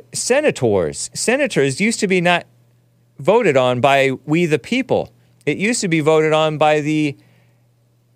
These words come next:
the representatives or the s-, the, uh, legislature of each state. The legislature of the state would elect the senator for the state. Did you know that? So now the senators are just like a glorified re-,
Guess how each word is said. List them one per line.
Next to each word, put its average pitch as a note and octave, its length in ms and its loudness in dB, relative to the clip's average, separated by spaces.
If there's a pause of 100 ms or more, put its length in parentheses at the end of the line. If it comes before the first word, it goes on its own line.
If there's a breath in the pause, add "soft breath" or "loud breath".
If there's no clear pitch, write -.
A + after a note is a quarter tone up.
(240)
the D3+ 180 2
representatives D#3 880 0
or D3+ 60 0
the C#3 180 2
s-, - 400 -6 (180)
the, C3+ 300 -2
uh, A#2 300 4
legislature D#3 760 0
of D3+ 160 2
each D#3+ 220 -4
state. F#3+ 460 -2
The A#2+ 100 0
legislature G3+ 640 0
of F#3 100 -2
the F3+ 80 -2
state D#3 460 -2
would D#3 240 0
elect D3 400 0
the D#3 140 -4
senator D3+ 720 0
for A2+ 180 0
the G2+ 100 0
state. - 500 -6 (840)
Did G#3 160 -4
you G#3+ 100 -2
know G#3+ 180 2
that? C4+ 260 0 (1160)
So G#3 120 -4
now A3+ 200 2
the G#3 140 2
senators G3 600 2
are F3+ 80 0
just F3+ 240 -2
like F3+ 160 2
a C#3 80 0
glorified E3 920 2
re-, G#2+ 220 -8